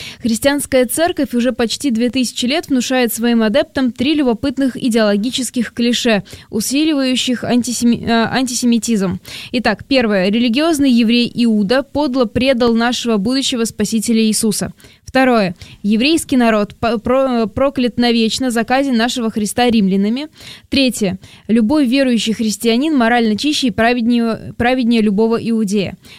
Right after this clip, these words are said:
То есть на весь еврейский народ церковью имени Христа ежегодно ставится уничижительное клеймо. Иудеи — это народ подлых предателей, позор каждому некрещённому еврею навсегда. С другой стороны, христиане всех конфессий,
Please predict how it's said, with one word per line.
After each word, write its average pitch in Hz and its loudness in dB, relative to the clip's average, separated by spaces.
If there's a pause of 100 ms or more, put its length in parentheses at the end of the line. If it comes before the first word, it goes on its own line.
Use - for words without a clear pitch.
То 269 0
есть 262 0
на 233 2
весь 285 -2
еврейский 240 -2
народ 202 0
церковью 269 -2
имени 240 2
Христа 214 -2
ежегодно 220 0
ставится 233 -4
уничижительное 240 0
клеймо. 226 2 (260)
Иудеи — 240 2
это 202 -2
народ 208 0
подлых 190 -2
предателей, 277 0
позор 226 0
каждому 208 0
некрещённому 202 0
еврею 202 0
навсегда. 214 0 (340)
С - -20
другой 202 -2
стороны, 320 -2
христиане 254 -2
всех 240 -2
конфессий, 262 -2